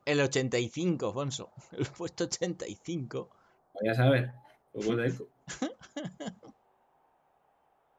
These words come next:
Speaker 1: Y Juan Manuel López Vilche cerrando la clasificación. Pues poco más que
Speaker 2: No,
Speaker 1: decir.
Speaker 2: los últimos sean los primeros.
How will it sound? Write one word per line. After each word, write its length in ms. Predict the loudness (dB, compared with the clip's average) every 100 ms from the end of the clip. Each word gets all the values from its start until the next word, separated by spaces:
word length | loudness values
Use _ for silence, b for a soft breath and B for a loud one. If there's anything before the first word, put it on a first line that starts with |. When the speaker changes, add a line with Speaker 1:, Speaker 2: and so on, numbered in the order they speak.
| _ _ _ _ _ _ _ _
Speaker 1:
Y 640 | 2 2 2 0 0 0 0
Juan 260 | 2 2
Manuel 260 | 2 0 2
López 260 | 2 2 -2
Vilche 280 | -4 -6
cerrando 560 | -8 -6 -4 -2 -2 -2 _ -4
la 380 | -2 0 -2 -2
clasificación. 840 | -6 -6 -8 -8 -6 -4 -6 -10 _ _ _ _ _ _ _ _ _ _ _ _ _ _ _ _ _ _ _
Pues 600 | 0 4 4 4 4 2 0
poco 300 | -2 2 4
más 140 | 6
que 60 | 8
Speaker 2:
No, 160 | 8
Speaker 1:
decir. 180 | 6 4
Speaker 2:
los 140 | 4
últimos 420 | 6 6 6 6 6
sean 140 | 6 6
los 160 | 6
primeros. 640 | 6 6 6 6 2 -2